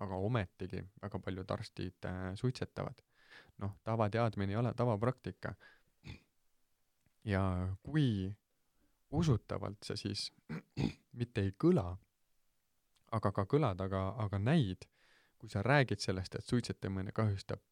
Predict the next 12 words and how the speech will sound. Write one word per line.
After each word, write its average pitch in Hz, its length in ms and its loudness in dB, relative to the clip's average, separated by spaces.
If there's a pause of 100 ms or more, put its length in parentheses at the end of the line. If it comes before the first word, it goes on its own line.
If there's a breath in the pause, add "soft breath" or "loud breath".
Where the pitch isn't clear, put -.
(800)
tervist, 120 460 0 (100)
no 113 160 6
ütleme 95 400 2 (160)
arsti 120 360 2
näitel, 101 360 -2
see 107 120 -4
on 104 120 -2
väga 123 240 4
julm 117 400 4
küll, 95 160 0
aga 95 160 -2
siiski, 107 460 -4